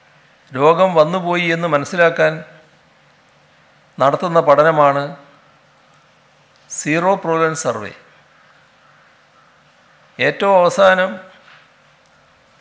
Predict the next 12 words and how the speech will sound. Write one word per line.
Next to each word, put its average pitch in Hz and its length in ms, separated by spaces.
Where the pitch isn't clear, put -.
ഐ 143 160
സി 175 140
എം 185 180
ആർ 185 120
പുറത്തിറക്കിയ 170 600
സീറോ 160 300
പ്രിവലൻസ് 185 460
സർവേ 170 260
പ്രകാരം 156 500
കേരളത്തിലെ 170 600
നാൽപത്തിനാല് 175 1000
ദശാംശം 180 600